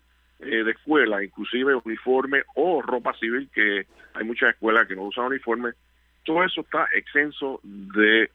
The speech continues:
pagar tributos. ¿Y qué pasa? Si tú vas a una tienda como Walmart, por ejemplo, está súper llena.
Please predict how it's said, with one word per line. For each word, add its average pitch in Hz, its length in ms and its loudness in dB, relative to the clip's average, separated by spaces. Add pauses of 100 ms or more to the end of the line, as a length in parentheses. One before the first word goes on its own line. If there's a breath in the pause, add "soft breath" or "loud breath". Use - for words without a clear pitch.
pagar 98 460 2 (280)
tributos. 101 500 -8 (320 loud breath)
¿Y 104 100 2
qué - 120 4
pasa? 95 340 -4 (1120)
Si - 80 -20
tú 131 140 -2
vas 170 160 2
a - 20 2
una 190 180 4
tienda 165 380 6
como 107 280 -2
Walmart, 120 440 -2 (100)
por 90 160 -10
ejemplo, 98 440 -8 (500)
está 139 320 -4 (240)
súper 110 440 -4
llena. 120 360 -2